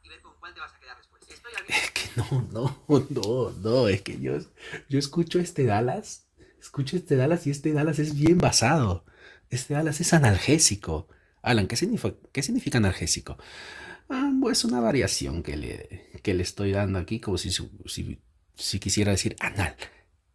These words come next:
Speaker 2: Alan, ¿pero por qué dices que es anal? ¿Qué tiene que ver eso? <laughs> Que en Perú,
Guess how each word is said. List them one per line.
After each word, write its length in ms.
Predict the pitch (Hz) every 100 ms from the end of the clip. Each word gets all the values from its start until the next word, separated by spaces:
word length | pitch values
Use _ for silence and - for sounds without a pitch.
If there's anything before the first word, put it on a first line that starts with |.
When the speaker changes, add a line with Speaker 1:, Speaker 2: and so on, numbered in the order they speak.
| _ _
Speaker 2:
Alan, 220 | - 107 87
¿pero 140 | 85
por 160 | 87 87
qué 80 |
dices 240 | 101 117 -
que 420 | 95 82 76 _ _ -
es 160 | 101
anal? 340 | 101 104 92 -
¿Qué 120 | 101
tiene 180 | 107 107
que 100 | 98
ver 140 | 101
eso? 340 | 104 - - - -
<laughs> 880 | - - - - - - _ _ -
Que 460 | 131 - - 127 -
en 120 | 151
Perú, 420 | 143 101 104 113